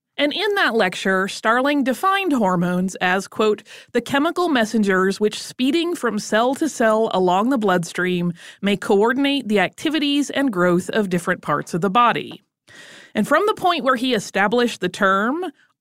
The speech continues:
all manner of discovery and research in the field of hormones began.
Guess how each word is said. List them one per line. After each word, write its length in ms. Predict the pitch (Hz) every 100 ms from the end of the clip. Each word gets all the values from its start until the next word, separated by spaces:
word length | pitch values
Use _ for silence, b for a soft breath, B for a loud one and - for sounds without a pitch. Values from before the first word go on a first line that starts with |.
| -
all 400 | 277 302 311 311
manner 480 | 277 269 254 233 233
of 240 | 208 202
discovery 580 | 208 - 294 262 269 247
and 140 | 208
research 500 | 208 233 - 180 170
in 160 | - 208
the 60 | 208
field 380 | 185 180 170
of 160 | 170 185
hormones 540 | 180 175 156 147 151
began. 680 | 170 165 160 156 - 110